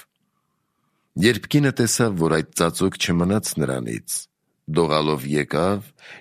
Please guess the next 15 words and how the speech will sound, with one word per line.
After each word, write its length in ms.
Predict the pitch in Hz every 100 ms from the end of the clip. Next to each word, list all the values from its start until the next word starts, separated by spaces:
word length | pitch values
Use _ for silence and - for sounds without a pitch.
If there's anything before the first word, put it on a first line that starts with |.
| -
և 260 | 78 82 -
ընկավ 400 | 80 76 76 71
նրա 220 | 76 76 76 - -
առաջ 480 | 71 73 80 80 78
ու 80 |
ամբողջ 460 | 71 71 76 82 -
ժողովրդի 460 | 82 78 76 - 76
առջև 440 | 73 - - 69
պատմեց, 520 | - 71 - 71 69
թե 180 | - 76 69
ինչ 220 | 95 117 -
բանի 320 | 69 69 65 65
համար 400 | 65 65 67 55
դիպավ 400 | 65 - 67 65
նրան 400 | 60 60 60